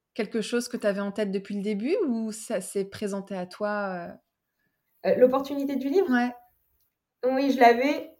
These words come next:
Speaker 2: sans, sans l'avouer. Et, euh, pareil, une rencontre, un moment dans une conversation. Euh, c'était le, la sortie du livre, euh,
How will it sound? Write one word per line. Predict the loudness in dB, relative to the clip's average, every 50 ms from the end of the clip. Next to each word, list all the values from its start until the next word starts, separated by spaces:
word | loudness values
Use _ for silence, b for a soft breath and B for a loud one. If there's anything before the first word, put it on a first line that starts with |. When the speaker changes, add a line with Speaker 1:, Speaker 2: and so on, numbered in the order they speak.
| _
Speaker 2:
sans, | -10 -4 4 6 8 10 10 10 12 10 10 10 8
sans | 6 4 4 4
l'avouer. | 6 8 8 8 8 6 4 4 4 0 -8 -14 -20 _ B B B B B B B _ 0
Et, | 2 4 6 6 6
euh, | 6 4 4 4 2 0 -6 -10 0
pareil, | 0 2 2 4 2 2 0 0
une | -2 0 0 2
rencontre, | 2 2 0 2 4 4 2 2 2 -4 -10 -16 -16 -8
un | -4 0 2 4
moment | 4 4 4 4 4 4
dans | 4 4 4
une | 4 2 2 0
conversation. | 2 2 2 2 2 2 0 0 0 2 0 0 0 -2 -4 -10 -10 -4
Euh, | -2 0 2 2 2
c'était | 0 0 4 6 6 6
le, | 6 8 8 10 10 10 8
la | 6 6 4
sortie | 2 0 -2 -4 -6 -8 -6
du | -4 -4 -2
livre, | 0 0 2 2 4 4
euh, | 6 8 8 8 6 4